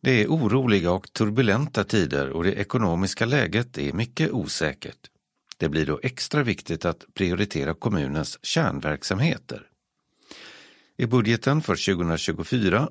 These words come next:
fortsätter vi satsa på skola och omsorgen om våra äldre, samtidigt som vi har fortsatt fokus på trygghet och arbetet med hållbar utveckling. Tack vare stabil grund och ordning och reda i ekonomin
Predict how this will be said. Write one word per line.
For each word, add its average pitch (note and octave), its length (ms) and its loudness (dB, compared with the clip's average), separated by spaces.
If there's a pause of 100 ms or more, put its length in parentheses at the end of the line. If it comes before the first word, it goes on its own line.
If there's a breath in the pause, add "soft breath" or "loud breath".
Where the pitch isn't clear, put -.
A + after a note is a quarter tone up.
fortsätter - 480 -4
vi D#3+ 120 2
satsa - 440 -2
på D#2+ 140 -4
skola D2+ 540 -2
och - 240 -8
omsorgen D2+ 680 0
om D2+ 120 -6
våra F2 220 0
äldre, E2+ 520 -2 (580 loud breath)
samtidigt F#2+ 720 0
som E2 180 -2
vi D#2 80 0
har D2+ 80 0
fortsatt - 440 -4
fokus A#2+ 440 -2
på - 160 -8
trygghet - 760 -4 (180)
och - 420 -2
arbetet G2 600 0
med A2+ 120 0
hållbar C2+ 460 -2
utveckling. - 840 -6 (1300 loud breath)
Tack - 280 -2
vare F#2 200 2
stabil F2+ 520 2
grund G2 420 0 (100)
och D#2+ 320 -2
ordning D#2+ 320 0
och F2+ 120 2
reda G2 300 2
i D#2+ 60 0
ekonomin G#2+ 580 0